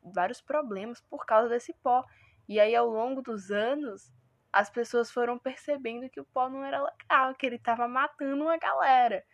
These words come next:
E aí foram parando de usar o pozinho aí que deixava o povo <laughs> branco. Então isso é uma observação comum aí, que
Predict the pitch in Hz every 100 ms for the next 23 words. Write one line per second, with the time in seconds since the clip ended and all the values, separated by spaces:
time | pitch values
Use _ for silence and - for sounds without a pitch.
0 | _ _ _ - 220 208 233 233 240 285
1 | 262 247 254 262 311 311 254 269 - 302
2 | 320 - 262 269 277 262 269 277 240 254
3 | 247 262 233 233 240 _ 233 - 220 269
4 | 208 208 202 - 208 220 - _ _ 262
5 | 277 262 262 - 247 247 262 269 - 269
6 | 254 269 - 254 254 294 311 269 277 294
7 | 247 247 311 _ _ _ _ - 254 240
8 | 254 254 190 180